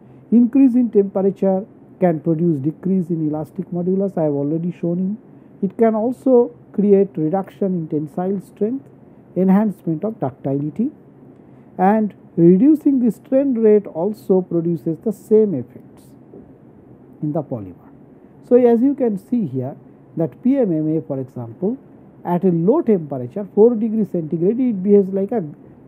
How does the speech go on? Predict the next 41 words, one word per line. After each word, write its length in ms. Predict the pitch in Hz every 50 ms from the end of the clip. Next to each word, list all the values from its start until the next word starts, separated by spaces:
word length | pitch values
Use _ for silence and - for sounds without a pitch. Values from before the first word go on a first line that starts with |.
| - 143
gla-, 280 | 143 175 190 202 220 -
you 80 | 214 208
know, 140 | 190 185 160
brittle 360 | 147 185 262 233 247 208 170
material, 440 | 147 135 120 - - 113 101 95 - - - _ - - - - - - - -
and 420 | 185 190 208 226 226 214 214 226 -
at 200 | - 190 180 -
fifty 340 | - - 269 226 - - 302
degree 300 | 277 294 277 262 262 233
centigrade, 640 | - - 214 208 185 170 190 165 151 160 190 226 220 -
you 220 | 262 196 185 185
will 180 | 185 190 185 175 -
see 80 | - 214
that 240 | 190 196 190 175 196
it 180 | 180 170 156
behaves 460 | 165 185 175 151 160 160 151 143 - 151
like 200 | 147 147 143 196
a 100 | 175 147
rubbery 440 | 135 143 151 151 151 160 156 156
material. 500 | 143 131 123 113 123 123 113 113 107 113 - - - - - - -
Sixty 300 | 247 208 - - - 214
degree, 440 | 175 190 180 165 170 170 175 180 185 - - - - - -
even 380 | 226 240 202 196 185 160 135 - -
so. 140 | - - - - - - - - - - - - -
In 240 | 254 277 294 294
between 480 | 285 269 214 - 233 202 196 196 202 220 - - - - _ -
is 140 | 185 170
the 140 | 180 208 185
phase 360 | - - 190 180 175 170 143
where 100 | 170 170
the 140 | 156 160 160
glass 300 | 147 156 156 156 156 - -
transition 500 | - 151 143 139 143 143 135 - 147 131
occurs 340 | 127 127 131 - 127 127 127 -
in 140 | 123 113 131
the 80 | 165
system. 400 | 151 - 127 107 - - - - - - - - - - - - - - - - - - -
So, 60 | - 196
that 220 | 190 262 294 285
is 140 | 330 262 214
the, 260 | 214 233 226 220 226